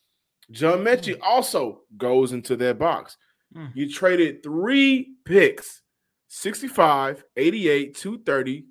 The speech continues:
Speaker 1: to Philly to move up and go get Juice Scruggs. Then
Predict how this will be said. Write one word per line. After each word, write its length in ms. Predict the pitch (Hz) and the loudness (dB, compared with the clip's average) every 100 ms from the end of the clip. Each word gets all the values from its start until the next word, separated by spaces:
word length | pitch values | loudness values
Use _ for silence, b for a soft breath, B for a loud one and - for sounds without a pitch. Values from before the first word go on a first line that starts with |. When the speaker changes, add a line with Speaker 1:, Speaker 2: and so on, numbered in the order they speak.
| - | -16
Speaker 1:
to 100 | 131 | -16
Philly 580 | - - 277 160 156 - _ _ _ _ _ | -12 -6 -4 -4 -6 -12 _ _ _ _ _
to 100 | 147 | -10
move 300 | 143 147 139 | -6 -6 0
up 260 | 202 185 - _ | 2 2 -4 _
and 120 | 131 | -6
go 140 | 131 131 | -4 -4
get 280 | 127 131 - _ | -4 -6 -8 _
Juice 260 | 107 123 127 | -14 -10 -10
Scruggs. 720 | - 220 226 160 90 - - _ _ _ _ | -6 -4 -2 -4 -6 -16 -20 _ _ _ _
Then 560 | 113 165 302 320 127 | -8 -4 0 0 -2